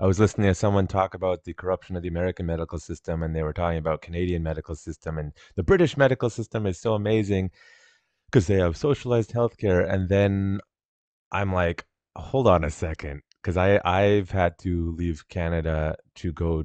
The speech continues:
well, my wife did, sorry, had to leave Canada to get private treatment somewhere else, and you went to a private clinic, uh, in another s-, uh, province.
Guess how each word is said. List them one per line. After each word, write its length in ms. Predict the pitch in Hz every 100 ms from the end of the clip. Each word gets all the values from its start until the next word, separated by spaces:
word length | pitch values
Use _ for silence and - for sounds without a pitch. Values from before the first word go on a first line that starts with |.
| -
well, 140 | 107 95
my 160 | 87 78
wife 260 | 87 85
did, 180 | 76 69
sorry, 280 | - 76 71 - _
had 140 | - 78
to 140 | 82
leave 280 | 80 95 95
Canada 340 | 95 85 82 82
to 60 |
get 200 | 82 78
private 300 | 87 82 78 -
treatment 380 | 85 80 76
somewhere 260 | - 76 73
else, 240 | 76 78 _ _ -
and 180 | - 76
you 320 | 87 92 87
went 220 | 85 85 78
to 100 | 85
a 40 |
private 380 | - 85 78 67
clinic, 500 | - 80 71 - - _ -
uh, 220 | 76 73
in 140 | 78 78
another 480 | 76 76 73 71 - _ _ _
s-, 200 | - - -
uh, 160 | 73 69
province. 600 | - 80 71 69 71